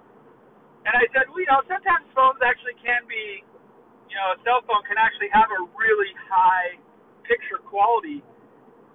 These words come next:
But the bottom line was the homeowner wasn't happy. I mean, even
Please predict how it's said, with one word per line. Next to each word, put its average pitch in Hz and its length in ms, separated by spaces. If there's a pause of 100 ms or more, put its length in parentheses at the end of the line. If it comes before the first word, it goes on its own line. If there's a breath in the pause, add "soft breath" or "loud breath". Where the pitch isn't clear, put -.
(240)
But 233 160
the 240 100
bottom 269 320
line 208 300
was 190 240 (240)
the 190 100
homeowner 208 500
wasn't 190 380
happy. 165 400
I 160 80
mean, 170 260 (140)
even 277 320